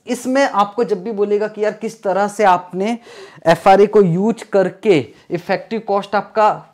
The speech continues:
फ़र्क नहीं पड़ा, उतनी इसी कॉस्ट में हो गया,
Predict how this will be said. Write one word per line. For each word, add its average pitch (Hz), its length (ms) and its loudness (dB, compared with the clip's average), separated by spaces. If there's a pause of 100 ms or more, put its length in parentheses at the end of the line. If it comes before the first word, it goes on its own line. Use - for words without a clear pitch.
(160)
फ़र्क 214 280 4
नहीं 208 260 -2
पड़ा, 202 260 -2
उतनी 185 320 -2
इसी 208 260 -4
कॉस्ट 190 340 -2
में 208 140 -6
हो 185 120 -6
गया, 139 180 -4